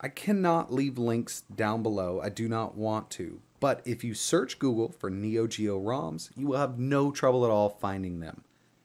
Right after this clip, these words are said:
You can search Google for Neo Geo rom sets and find some place to download them. You're also going to need the bios.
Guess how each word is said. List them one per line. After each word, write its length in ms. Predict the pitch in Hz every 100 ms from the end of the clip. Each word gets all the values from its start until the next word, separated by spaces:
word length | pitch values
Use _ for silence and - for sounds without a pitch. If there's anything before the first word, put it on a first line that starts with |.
| _
You 100 | 143
can 160 | 151 143
search 360 | 156 147 -
Google 300 | 143 143 151
for 160 | 139 110
Neo 300 | 107 107 101
Geo 300 | 104 107 98
rom 400 | 92 95 98 107
sets 540 | - 139 - - - _ _ _ _ -
and 120 | 101
find 300 | 113 101 101
some 180 | 104 92
place 300 | - 92 -
to 80 | 87
download 500 | 90 90 87 78 76
them. 260 | 71 71 _
You're 160 | 131 -
also 340 | 156 165 170
going 260 | 147 151 143
to 60 | 127
need 200 | 120 110
the 60 | 98
bios. 680 | 95 87 78 - - -